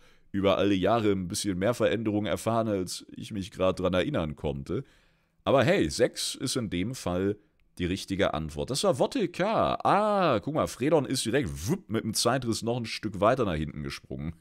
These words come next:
<laughs> Junge, das war dann Wottelka. Gucke da. Interessant. Wir kommen weniger in Richtung Wottelka zusammen, als vielmehr in Richtung der nächsten Frage. Die lautet nämlich, die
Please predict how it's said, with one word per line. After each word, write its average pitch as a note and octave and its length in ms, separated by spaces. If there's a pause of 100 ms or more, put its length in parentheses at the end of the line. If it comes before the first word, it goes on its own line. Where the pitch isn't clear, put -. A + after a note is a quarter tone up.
<laughs> - 1300
Junge, F2+ 320
das F2 340
war G2+ 200
dann F2 320
Wottelka. C#2 840 (320)
Gucke F#2+ 260
da. F2 320 (540)
Interessant. D#3 800 (760)
Wir E3 180
kommen C3 400 (340)
weniger D3+ 640
in G#2 120
Richtung F#2+ 380
Wottelka A2+ 480
zusammen, G2+ 380
als - 180
vielmehr D3+ 320
in G#2 80
Richtung B2+ 440 (460)
der E2+ 80
nächsten F2 440
Frage. F#2 640 (540)
Die C#2+ 80
lautet G#2 420
nämlich, C#2 500
die D2 280